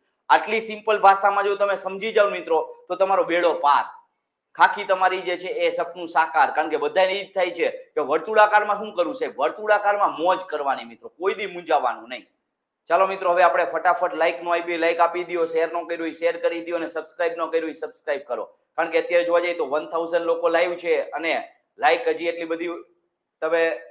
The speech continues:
લોકો કંજુસાઈ કરો છો, આટલી બધી short trick થી મળતું હોય ને ફટાફટ તમને મિત્રો આવી રીતે ગણતરી થતી હોય તો તમારા માટે એ વસ્તુ ટૂંકા ગાળામાં જો આ રીતે મળે તો તમને clear થઈ જશે.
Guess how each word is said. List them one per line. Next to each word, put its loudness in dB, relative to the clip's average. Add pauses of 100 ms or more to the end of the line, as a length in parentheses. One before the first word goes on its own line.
(120)
લોકો 4 (240)
કંજુસાઈ -4
કરો 2
છો, -4
આટલી -4
બધી -4
short 0
trick -8
થી -10
મળતું -6
હોય -2
ને -8
ફટાફટ -4
તમને -8
મિત્રો -4
આવી 0
રીતે -2
ગણતરી -4
થતી -2
હોય 2 (320)
તો -14
તમારા 2
માટે 0 (540)
એ 8
વસ્તુ 0
ટૂંકા 4
ગાળામાં 2
જો -2
આ 6
રીતે -2
મળે 2
તો 0
તમને -6
clear -4
થઈ -8
જશે. -6